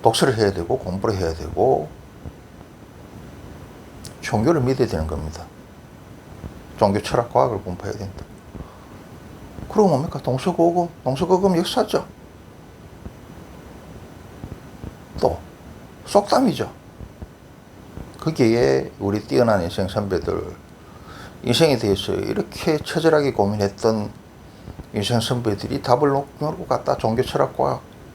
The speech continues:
동서고금 역사, 응? 속담. 근데 다 남겨놓고 갔다. 그걸 갖다가 찾아서 우리가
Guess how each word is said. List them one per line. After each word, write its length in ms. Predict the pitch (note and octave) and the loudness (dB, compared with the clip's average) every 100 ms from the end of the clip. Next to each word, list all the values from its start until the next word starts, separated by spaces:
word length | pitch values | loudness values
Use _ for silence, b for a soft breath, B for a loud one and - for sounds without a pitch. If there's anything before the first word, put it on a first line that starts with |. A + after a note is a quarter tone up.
| - - - - - - - - - | -20 -20 -20 -18 -18 -18 -20 -8 2
동서고금 520 | A#2+ D#3 C#3+ D#3+ C3+ | 4 4 4 4 4
역사, 420 | C3+ - D#3 C#3+ - - - - - - - - - - - - | 2 2 2 2 -8 -18 -20 -20 -20 -20 -20 -20 -20 -20 -16 0
응? 180 | F3+ C4 - - - - - - - - | 0 0 -4 -18 -20 -20 -20 -20 -20 -18
속담. 480 | - E3+ E3 F#3+ C3+ - - - - - - - - - - - - - - - - - - - - - - - - - - - | 2 2 4 2 2 -6 -20 -18 -18 -18 -20 -20 -18 -18 -18 -20 -20 -20 -20 -20 -20 -20 -20 -20 -16 -16 -16 -18 -20 -16 -16 -4
근데 180 | G3+ G3 | -2 0
다 220 | G3 - | 0 0
남겨놓고 460 | C#3+ B3+ C4 G3 D3+ | 2 2 2 2 0
갔다. 320 | - - - - - - - - - - - - - - - - - - - - - - - - - - - - | -8 -8 -14 -16 -20 -20 -20 -20 -20 -20 -20 -20 -20 -18 -18 -18 -18 -18 -18 -18 -20 -20 -20 -18 -16 -16 -16 -8
그걸 160 | - G3 | 4 6
갖다가 260 | F3+ - | 6 2
찾아서 440 | - D#3 D#3+ D3+ C#3+ | 0 0 0 -2 -2
우리가 420 | B2+ B2 B2 | -2 0 -2